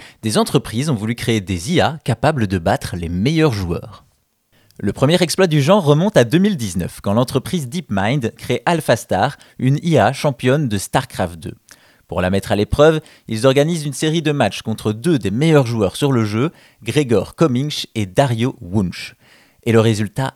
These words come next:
est sans appel, dix victoires à une pour AlphaStar, un véritable exploit car si aux échecs, l'ordinateur peut imaginer un nombre de coups limité, StarCraft deux est un jeu de stratégie en temps réel particulièrement complexe,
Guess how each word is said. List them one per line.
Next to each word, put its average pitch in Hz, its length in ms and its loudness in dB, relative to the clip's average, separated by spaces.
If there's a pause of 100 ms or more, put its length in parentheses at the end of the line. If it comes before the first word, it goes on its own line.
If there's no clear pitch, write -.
est 101 100 -4
sans 127 340 0
appel, 135 460 2 (260)
dix 120 320 -4
victoires 143 540 2
à 107 180 2
une 120 300 2
pour 95 220 2
AlphaStar, 117 680 0 (240)
un 101 140 -2
véritable 131 520 2
exploit 147 300 -2
car 123 220 -2
si - 200 -4
aux 170 60 0
échecs, 143 600 -2
l'ordinateur 110 640 0
peut 98 160 -8
imaginer 120 500 0
un 95 80 -2
nombre 107 300 -2
de 110 80 -2
coups 90 260 -6
limité, 131 480 0 (240)
StarCraft 117 580 -2
deux 143 160 2
est 139 140 0
un 110 80 0
jeu 123 140 -4
de 123 80 -2
stratégie 127 520 -4
en 107 80 -2
temps 131 200 -4
réel 131 240 0
particulièrement 131 840 -2
complexe, 120 480 -2